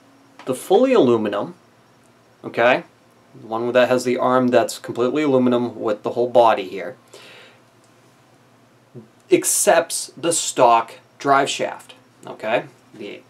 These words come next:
stock axial drive shaft. Now, the other knuckle, the one with the carbon fiber arm, only accepts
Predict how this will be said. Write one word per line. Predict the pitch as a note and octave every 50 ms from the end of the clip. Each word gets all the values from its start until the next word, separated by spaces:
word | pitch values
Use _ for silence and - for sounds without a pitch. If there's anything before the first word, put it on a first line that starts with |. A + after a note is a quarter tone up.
| - -
stock | - - - C#3 B2+ C3 B2+ - -
axial | B2+ B2+ B2+ - - - C3+ B2+ B2+ B2
drive | A2 A2+ A#2 A#2+ A#2 A2 -
shaft. | - A2 - - - - - _ _ _ _ - - - - - - - - -
Now, | B2 B2 B2+ B2 A#2+ B2
the | - C#3 C3+ B2 B2+ B2 B2+ B2 A#2+ A2+ A2 - - - _ - - - - - - _ _ _ _ _ _ _ _ _ _ _ _ _ _ _ _ -
other | G3 G#3+ B3 A3+
knuckle, | D#3 B2 A2 - C3 C3 E3+ - - _ _ _ _ _ _ _ _ _ _ _ _ _ _ _ _ _ _ _ _ _ _ _ _ _ _
the | - G#2
one | G2 G2+ G2+ G#2
with | G#2+ G#2 -
the | - G#2 G2 G2+
carbon | - - - A2+ A2 - B2 B2
fiber | - - G2 G2 F#2+ - - - - _ _ _ _ _ _ _ _ -
arm, | - B2 B2+ D3+ F3+ F3+ - _ _ - - - - - - - - _ _ _ _ _ _ _ _ _ _ _ _ _ -
only | D#3 E3+ F#3 G3+ G#3 G3 - -
accepts | E3+ - - - - D#3 D3 C#3 C#3 - - - - -